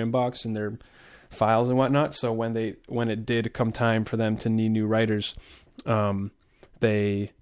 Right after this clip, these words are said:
had me in there, and they had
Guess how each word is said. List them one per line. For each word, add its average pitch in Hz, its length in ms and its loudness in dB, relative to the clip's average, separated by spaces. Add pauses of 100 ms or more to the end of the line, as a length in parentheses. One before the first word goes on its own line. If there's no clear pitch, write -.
(600)
had 135 280 8
me 127 180 6
in 143 120 6
there, 127 260 4
and 120 120 2
they 110 300 0 (560)
had 120 320 0